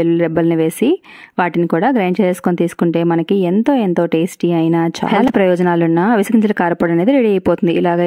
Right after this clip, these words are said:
ఏదైనా ఎయిర్‌టైట్ కంటైనర్‌లో స్టోర్ చేసుకొని మూడు నెలల వరకు హ్యాపీగా తినేయచ్చు. పూర్తిగా కాకపోయినా మనం భోంచేసే ముందు మొదటి ముద్దని ఇలా గనక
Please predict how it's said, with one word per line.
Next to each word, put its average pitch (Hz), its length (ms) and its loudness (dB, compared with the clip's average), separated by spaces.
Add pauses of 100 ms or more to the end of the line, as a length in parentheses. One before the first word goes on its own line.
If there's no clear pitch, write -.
ఏదైనా 175 220 0
ఎయిర్‌టైట్ 175 280 -2
కంటైనర్‌లో 165 460 0
స్టోర్ 170 240 0
చేసుకొని 170 320 -2 (100)
మూడు 240 180 2
నెలల 175 220 0
వరకు 165 220 0 (100)
హ్యాపీగా 170 400 -2
తినేయచ్చు. 165 440 0 (800)
పూర్తిగా 220 400 0
కాకపోయినా 175 420 0 (120)
మనం 175 200 0
భోంచేసే 170 460 0
ముందు 165 240 2 (160)
మొదటి 202 280 0
ముద్దని 170 340 0
ఇలా 170 180 0
గనక 165 220 0